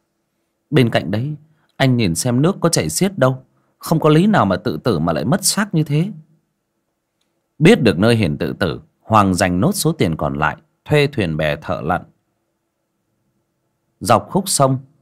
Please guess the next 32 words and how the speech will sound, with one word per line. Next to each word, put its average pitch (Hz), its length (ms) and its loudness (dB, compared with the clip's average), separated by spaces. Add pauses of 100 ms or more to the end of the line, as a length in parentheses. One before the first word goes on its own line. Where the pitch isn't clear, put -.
lần 104 300 4
mò 85 260 2
nhằm 78 260 -4
tìm 76 260 -4
kiếm 123 300 -6
thi 123 160 -4
thể 78 200 -6
của 65 240 -10
Hiền, 69 280 -6 (420)
nhưng 131 200 2
tất - 200 -4
cả 71 160 0
đều 71 200 -8
vô 113 300 -4
vọng. 80 140 -2 (680)
Một 113 260 6
tuần 104 120 4
lễ 107 200 2
trôi 143 300 0
qua, 139 320 4 (200)
người 110 160 2
ta 110 180 -2
cũng 110 240 -4
bỏ 67 260 0
cuộc. 71 260 -8 (420)
Chỉ 113 160 2
có 156 140 0
Hoàng 92 420 0
là 69 100 -4
vẫn 135 200 -4
mang 123 260 0
nặng 104 160 -4